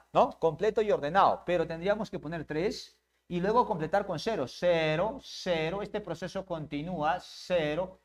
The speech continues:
En algún momento llego al menos ocho y finalmente llego al número quince. Así tendría que ser, ¿no? Así tendría que ser, ¿ya?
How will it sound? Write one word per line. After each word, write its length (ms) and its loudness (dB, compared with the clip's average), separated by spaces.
En 160 -2
algún 200 2
momento 400 -2
llego 240 0
al 120 0
menos 400 -6
ocho 520 2
y 80 -8
finalmente 600 -8
llego 240 -6
al 80 -6
número 440 -6
quince. 420 -14
Así 240 -8
tendría 400 -10
que 100 -20
ser, 160 -20
¿no? 260 -2
Así 240 -4
tendría 320 -4
que 100 -20
ser, 160 -20
¿ya? 340 4